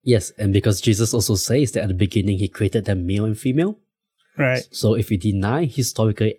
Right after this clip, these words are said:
Speaker 1: Adam and Eve, we have to say that Jesus got things wrong. We have to say the Bible got it wrong.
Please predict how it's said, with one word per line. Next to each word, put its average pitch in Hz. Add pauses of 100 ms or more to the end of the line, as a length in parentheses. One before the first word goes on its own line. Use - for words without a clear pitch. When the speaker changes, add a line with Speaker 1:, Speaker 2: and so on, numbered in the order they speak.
Speaker 1:
Adam 104
and 82
Eve, 131 (140)
we 120
have 107
to 110
say 113
that 98
Jesus 98
got -
things 104
wrong. 139 (400)
We 113
have 98
to -
say 110
the 98
Bible 98
got 104
it 113
wrong. 143